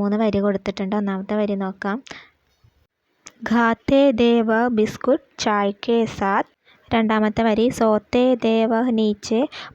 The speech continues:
പങ്കേ കെ. മൂന്നാമത്തെ വരി, ഖേൽത്തേ ദേ വ സാത്ത് നീതു കെ. ഇതുപോലെ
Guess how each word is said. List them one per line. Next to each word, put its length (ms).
പങ്കേ 420
കെ. 140
മൂന്നാമത്തെ 540
വരി, 160
ഖേൽത്തേ 460
ദേ 80
വ 40
സാത്ത് 380
നീതു 420
കെ. 140
ഇതുപോലെ 500